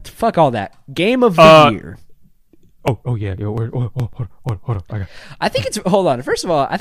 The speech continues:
Speaker 2: Hold
Speaker 1: it's
Speaker 2: on,
Speaker 1: very
Speaker 2: hold on,
Speaker 1: cool.
Speaker 2: hold on, wait, wait, wait, let me get there. Oh, okay,
Speaker 1: I think it's
Speaker 2: hold on,
Speaker 1: very
Speaker 2: hold on.
Speaker 1: cool that It Takes Two is on here.
Speaker 2: Yeah, definitely.
Speaker 1: I, I would not expect that to, like, be a contender for game of the year, but hey, there you
Speaker 2: Mm-hmm.
Speaker 1: go.
Speaker 2: That's tight.
Speaker 1: Okay. Uh, game of the year, we got Deathloop,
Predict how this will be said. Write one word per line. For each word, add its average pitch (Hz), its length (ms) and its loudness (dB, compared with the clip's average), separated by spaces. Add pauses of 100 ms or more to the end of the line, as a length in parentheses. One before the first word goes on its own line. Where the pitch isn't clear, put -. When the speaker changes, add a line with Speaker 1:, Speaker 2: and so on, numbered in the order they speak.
Speaker 2:
Hold - 40 2
Speaker 1:
it's - 80 -4
Speaker 2:
on, 131 40 -4
Speaker 1:
very 175 260 2
Speaker 2:
hold 143 160 0
on, 139 60 2
Speaker 1:
cool. 135 80 2
Speaker 2:
hold 131 220 0
on, 123 80 0
wait, 135 100 -2
wait, 135 140 2
wait, 135 80 -4
let 123 80 -2
me 135 60 0
get - 120 -4
there. 117 160 -10
Oh, 104 40 -10
okay, - 420 -10
Speaker 1:
I - 20 -2
think 277 140 -2
it's - 0 -
Speaker 2:
hold 233 60 -2
on, 190 40 0
Speaker 1:
very 190 140 4
Speaker 2:
hold - 80 -4
on. - 40 -10
Speaker 1:
cool 160 140 4
that 120 160 -2
It 143 160 -2
Takes 123 320 -4
Two - 320 -8
is 101 180 -12
on - 120 -14
here. - 200 -16 (840)
Speaker 2:
Yeah, 381 160 0 (180)
definitely. - 300 -10 (160)
Speaker 1:
I, 202 280 -4
I 196 100 -4
would 240 160 2
not 208 140 2
expect 165 380 0
that 131 240 -2
to, 143 80 -6
like, 113 220 -4
be 127 100 0
a 113 60 -2
contender 107 420 -10
for 95 100 -12
game 87 200 -12
of 78 80 -14
the 73 60 -14
year, 67 200 -14
but - 340 -2 (120)
hey, - 180 -18
there 113 160 -2
you 92 60 -4
Speaker 2:
Mm-hmm. 85 100 -8
Speaker 1:
go. 82 60 -14 (240)
Speaker 2:
That's 233 120 -12
tight. - 220 -4
Speaker 1:
Okay. 123 340 0 (760)
Uh, 127 300 2
game 165 260 2
of 214 60 0
the 180 60 2
year, 123 180 2
we 110 80 -4
got 113 320 -6
Deathloop, 101 540 -2